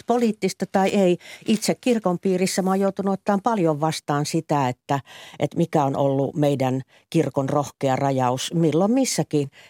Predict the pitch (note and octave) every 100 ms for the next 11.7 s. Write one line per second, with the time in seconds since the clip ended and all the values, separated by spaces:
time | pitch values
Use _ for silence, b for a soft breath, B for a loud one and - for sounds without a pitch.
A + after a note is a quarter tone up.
0 | B F3 E3+ - D#3+ - - D#3 D#3 C#3+
1 | C3 B2+ B2+ B2+ - C#3+ B2+ B2 - -
2 | B2+ B2+ - A#2+ B2 A#2+ G#2+ - D3 E3+
3 | - G3+ B3 A#3+ - - - - - -
4 | - - - - - - G3+ A3 G#3+ A3
5 | C#4+ C4+ F#3+ A3 A3 D#3+ C#3+ D#3 F3 D3
6 | C#3 D3 C3+ - C#3+ D3+ D#3 C#3+ D3 D3+
7 | F#3 - C3+ - C3 D#3 D3 C#3 C#3 C3+
8 | D#3 - E3 C#3+ C3 C3 - D3+ C#3 B2+
9 | D3 D#3 D#3 E3 C#3+ - B2 A#2+ B2 -
10 | B B B - - - - - E3 F3+
11 | F3+ D#3+ B2 A#2+ - B2 B2